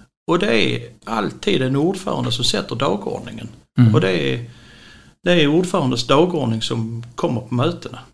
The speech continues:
Speaker 2: Vi har beskrivit nu vårdcentralerna, primärvården här i Skåne. Det är trettiotre skånska kommuner som, som ska ha en tillgänglighet till, till, eh, liksom hela vårdkedjan här. Men jag tänker så här,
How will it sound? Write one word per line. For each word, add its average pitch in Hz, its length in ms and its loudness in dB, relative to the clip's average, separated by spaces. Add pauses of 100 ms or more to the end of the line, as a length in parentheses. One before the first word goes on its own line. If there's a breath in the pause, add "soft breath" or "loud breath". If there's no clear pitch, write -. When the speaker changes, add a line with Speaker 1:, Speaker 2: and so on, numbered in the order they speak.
(100)
Speaker 2:
Vi 208 140 10
har 202 200 10
beskrivit 170 540 8
nu 123 340 8
vårdcentralerna, 160 1000 6
primärvården 123 880 6
här 117 240 6
i 107 40 0
Skåne. 110 460 4
Det 110 100 2
är 110 60 4
trettiotre 113 720 0
skånska 117 460 2
kommuner 113 540 4
som, 104 220 -2
som 107 240 0
ska 110 180 0
ha 104 140 2
en 107 80 4
tillgänglighet 104 800 0
till, 82 300 -4 (200)
till, 101 240 -2
eh, 95 220 -2
liksom 107 380 0
hela 101 300 0
vårdkedjan 107 960 2
här. 107 120 -4 (540 loud breath)
Men 180 280 8 (180)
jag 208 280 6
tänker 131 300 4
så 110 100 2
här, 113 280 6